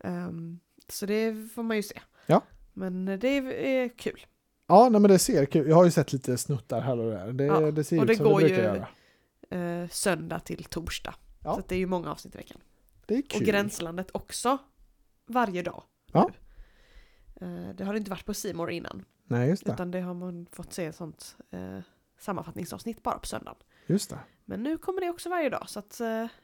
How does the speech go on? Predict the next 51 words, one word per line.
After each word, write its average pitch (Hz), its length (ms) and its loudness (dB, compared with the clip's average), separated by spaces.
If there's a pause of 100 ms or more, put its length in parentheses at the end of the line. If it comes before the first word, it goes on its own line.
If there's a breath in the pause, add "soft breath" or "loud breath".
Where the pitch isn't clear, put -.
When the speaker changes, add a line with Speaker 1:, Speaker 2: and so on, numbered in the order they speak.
(440 soft breath)
Speaker 1:
jag 247 120 -4
har 294 220 4
att 285 80 2
göra 294 280 0
när 226 100 -2
jag 226 160 -2
snart, - 540 -4
eh, 190 220 -4 (140)
ska - 320 -12
gå 190 160 -4
hemma. 202 320 -6 (460)
Speaker 2:
Ja. 160 300 8 (140)
<laughs> - 800 4
Ja, 147 180 6
det 147 80 8
är 139 40 6
tur 113 360 2
det. 107 160 -2 (520 soft breath)
Tack - 360 0
och 170 80 10
lov 139 280 8
för 151 120 0
T - 160 2 (160)
V, 135 100 6
Speaker 1:
Jag 160 60 6
Speaker 2:
va? 208 80 6
Speaker 1:
vet 196 80 2
inte 202 180 0
hur 208 80 6
länge 202 260 0
det 185 100 -2
sänds. 175 440 -4
Det 202 140 -6
kanske 185 340 -6
är 185 60 -2
slut - 580 -8
<laughs> - 120 -20
Speaker 2:
Eh, 156 800 4
Speaker 1:
då. 156 80 0 (140)
Det 226 180 0 (400 loud breath)
Speaker 2:
då 175 120 6
kommer 156 260 6
det 139 80 6
säkert 139 220 4
något 139 140 6
nytt 131 340 0
du 131 80 -6
kan 120 160 -4
följa. 131 200 0 (1400 soft breath)
Speaker 1:
Ja. 214 60 -8
Ehm, 208 680 -4